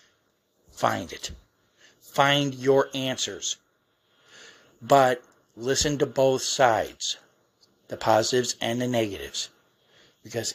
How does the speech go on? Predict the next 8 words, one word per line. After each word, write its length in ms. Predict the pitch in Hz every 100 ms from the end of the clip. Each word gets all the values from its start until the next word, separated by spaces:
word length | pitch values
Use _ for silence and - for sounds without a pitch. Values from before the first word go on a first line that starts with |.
| -
in 240 | 113 131
the 200 | 135 139
end, 360 | 143 117 92 - _ _ _ _ _ _ _ _ _ _ _ _ _ _ _ _ _ -
when 360 | 123 123 123 - _ _ _ _ _ _ _ _ _ -
you're, 380 | 123 131 127 - _ _ _ -
all 220 | 120 135
this 180 | 156 -
planning, 800 | - - 147 143 143 139 139